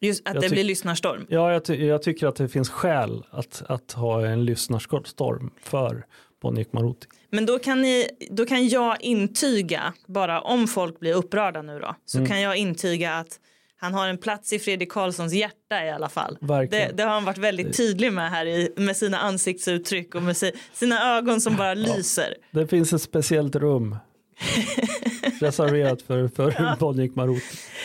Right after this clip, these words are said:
Speaker 1: Mycket bra,
Speaker 2: Mm.
Speaker 1: mycket fint. Hörru du, då är det match igen på söndag mot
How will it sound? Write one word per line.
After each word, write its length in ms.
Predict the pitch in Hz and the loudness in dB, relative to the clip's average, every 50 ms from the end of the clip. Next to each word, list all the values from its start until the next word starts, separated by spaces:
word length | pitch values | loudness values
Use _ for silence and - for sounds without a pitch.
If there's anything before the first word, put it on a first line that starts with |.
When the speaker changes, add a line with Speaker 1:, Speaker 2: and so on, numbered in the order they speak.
| - - - | -12 -4 0
Speaker 1:
Mycket 480 | 220 233 247 240 240 240 240 254 240 | 2 2 2 2 -2 -4 -4 -2 0
bra, 260 | 208 190 175 151 135 135 | 0 0 0 0 0 0
Speaker 2:
Mm. 120 | 135 131 - | 2 2 2
Speaker 1:
mycket 340 | 202 202 208 - 180 175 - | 2 2 0 -4 -4 -2 -2
fint. 320 | 180 143 - - 139 143 143 - - - - - - - - - | -2 -2 -2 -4 -6 -6 -8 -8 -10 -16 -18 -18 -18 -18 -6 -2
Hörru 160 | - 277 294 | -2 0 0
du, 200 | 254 269 269 262 | 2 2 2 2
då 100 | 220 233 | 4 4
är 100 | 240 254 | 4 4
det 60 | 294 | 2
match 320 | 285 269 262 262 - - - | 2 0 0 -2 -2 -4 -2
igen 440 | - 254 233 226 226 220 226 226 - | 0 0 2 2 2 2 0 0 0
på 340 | - 247 233 214 208 214 - - | 0 2 2 4 2 2 0 -4
söndag 680 | - - - 330 311 311 302 269 226 185 180 165 165 - - | -8 -6 -4 -2 0 2 2 2 2 2 2 0 -2 -4 -4
mot 500 | - 190 196 190 180 175 175 175 - - | -6 -2 0 2 2 2 2 0 -2 -4